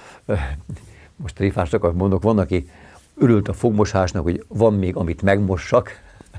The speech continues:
<laughs> Ugye, ez is lehet egy öröm. Nekem a mai örömöm megint a reggeli szentmiséhez kötődik. Ö, épp a szentmise közben érintett meg ennek a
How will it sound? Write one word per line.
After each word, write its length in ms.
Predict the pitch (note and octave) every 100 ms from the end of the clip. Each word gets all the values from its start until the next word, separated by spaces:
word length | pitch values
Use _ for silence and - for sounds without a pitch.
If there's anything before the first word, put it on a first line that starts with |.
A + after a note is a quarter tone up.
| -
<laughs> 540 | - - - - - -
Ugye, 280 | G2+ D#2 E2+ - - -
ez 140 | - G2+
is 160 | G2+
lehet 280 | - A2+ G#2+
egy 140 | F2 G#2+
öröm. 380 | A2+ C3 A2+ G#2+ - - - - - _ C3+ C3+
Nekem 240 | B2 A2 A2+
a 80 |
mai 240 | C3+ G3 -
örömöm 640 | A#2+ A2+ G#2 G2 G2 F2+ _ _ _ _
megint 240 | - C#3+
a 40 | G#2
reggeli 300 | A2 F#2 F#2
szentmiséhez 920 | - F#2 D#2+ D2+ F2+ D2+ D#2 D2+ - _ _ _ _ _ _
kötődik. 840 | - - E2 D#2 E2 D#2 - - _ _ _ _ _ -
Ö, 240 | - F2+ F2 - _ _ _ _ _ -
épp 140 | G#3+
a 40 | G#2
szentmise 460 | C#3 A#2+ G2 G2
közben 580 | - A2 F2+ F2 D#2 D2 - _ _ _ _ _ _ _ _ _ _ _
érintett 600 | D3 A2 G2 F2 G2+ E2+
meg 520 | F#2+ F2+ D#2 E2 A2+
ennek 340 | D#3+ E2+ E2 -
a 180 | D#2+